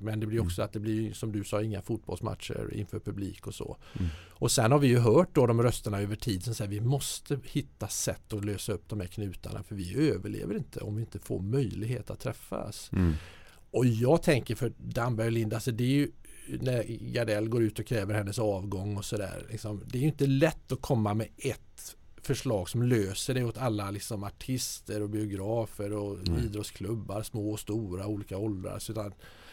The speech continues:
Speaker 2: Det är en
Speaker 1: utan
Speaker 2: mångfacetterad och komplex fråga.
Speaker 1: Ja,
Speaker 2: Mm.
Speaker 1: alltså det är ju svårt att hitta, och det är det som är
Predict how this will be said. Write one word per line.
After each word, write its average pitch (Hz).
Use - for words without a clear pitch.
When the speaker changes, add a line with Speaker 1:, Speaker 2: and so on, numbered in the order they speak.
Speaker 2:
Det -
är 104
en -
Speaker 1:
utan 113
Speaker 2:
mångfacetterad 92
och 90
komplex 90
fråga. 85
Speaker 1:
Ja, 185
Speaker 2:
Mm. 247
Speaker 1:
alltså 196
det 190
är -
ju 190
svårt 175
att 175
hitta, 175
och 151
det 156
är 185
det 160
som 220
är 220